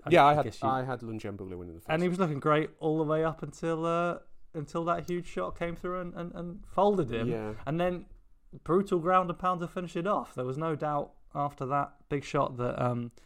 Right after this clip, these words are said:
Speaker 2: Puna landed on the mat. So
Speaker 1: Yeah. Should we talk
Speaker 2: good
Speaker 1: about,
Speaker 2: for him.
Speaker 1: should we talk about the finish of, uh, Dustin, uh, Jacoby versus Da Un Jung?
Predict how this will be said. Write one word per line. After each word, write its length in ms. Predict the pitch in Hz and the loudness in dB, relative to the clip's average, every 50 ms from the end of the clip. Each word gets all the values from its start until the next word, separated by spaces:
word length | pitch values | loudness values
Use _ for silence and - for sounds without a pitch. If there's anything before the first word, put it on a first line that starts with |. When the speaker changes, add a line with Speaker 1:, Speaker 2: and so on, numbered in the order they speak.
| - - | -18 -10
Speaker 2:
Puna 300 | - - 147 131 123 120 | -6 -4 -2 -2 -2 -2
landed 320 | 123 120 117 117 117 110 | -2 -2 -4 -4 -4 -4
on 100 | 113 113 | -4 -6
the 80 | 110 107 | -6 -6
mat. 280 | 113 117 110 - - - | -8 -8 -10 -10 -14 -16
So 160 | - - 131 | -14 -10 -6
Speaker 1:
Yeah. 240 | 127 131 123 117 113 - - | -4 -2 -2 -4 -6 -8 -6
Should 140 | - 214 | -4 -2
we 40 | 247 | -2
talk 140 | - 269 240 | -2 -2 -2
Speaker 2:
good 60 | - 254 | -2 -2
Speaker 1:
about, 20 | 240 | -2
Speaker 2:
for 60 | - | -4
him. 100 | 98 95 - | -6 -8 -8
Speaker 1:
should 80 | - 214 | -6 -6
we 40 | 202 | -4
talk 120 | - 214 | 0 0
about 80 | 202 180 | 0 0
the 80 | - - | -2 -2
finish 240 | - 175 165 - | -2 -2 -2 -2
of, 180 | - 143 - - | -4 -6 -4 -2
uh, 140 | 156 143 139 | -2 -2 -2
Dustin, 520 | - - 139 135 - - 135 127 123 120 | -2 -4 -4 -4 -6 -6 -6 -4 -4 -4
uh, 100 | 120 120 | -4 -6
Jacoby 500 | 113 - 123 - - 131 120 104 117 110 | -6 -8 -12 -12 -10 -10 -10 -8 -10 -12
versus 460 | 110 - 113 110 - - 117 110 104 | -12 -12 -12 -12 -12 -12 -14 -14 -14
Da 240 | - - 123 120 120 | -12 -8 -8 -6 -6
Un 260 | 110 120 120 113 113 107 | -6 -6 -4 -4 -2 0
Jung? 300 | 117 120 113 107 113 131 | 2 2 2 2 0 -4